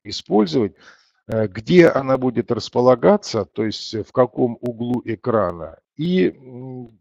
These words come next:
какой размер шрифта при этом мы будем использовать для того, чтобы, во-первых, это не налезало, например, на всю, на весь экран, но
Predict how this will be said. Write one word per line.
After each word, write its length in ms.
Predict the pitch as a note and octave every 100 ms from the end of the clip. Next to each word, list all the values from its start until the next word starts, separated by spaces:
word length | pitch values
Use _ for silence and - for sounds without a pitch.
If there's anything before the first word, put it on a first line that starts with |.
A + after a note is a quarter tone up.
| _ _
какой 480 | C#3 - F3 F3 C3+
размер 460 | B2+ G#2+ C#3 D#3+
шрифта 480 | - B2+ A2+ - C#3
при 220 | C#3 A2
этом 220 | A#2 G2+ F#2+
мы 120 | G#2
будем 340 | G2+ G2 G#2+
использовать 500 | A#2 - F3+ D#3 A2+
для 100 | F#2+
того, 280 | G2+ A2+ B2+
чтобы, 220 | B2 A2 - - _
во-первых, 520 | B2 - C#3 A#2 G#2+
это 360 | - B2+ A#2 G#2+ - _ -
не 220 | C3 C#3
налезало, 640 | A#2 A#2+ B2 B2 B2 G#2+
например, 600 | G#2+ G#2+ G2 G#2+ A2 G#2+
на 220 | G#2 A2
всю, 500 | G#2 - G3+ A3 G#3 - _ _ _ _ _ _ _
на 180 | B2+ C3
весь 260 | F3+ -
экран, 420 | F#3 - D#3 D#3 C3
но 420 | C3+ E3 E3 -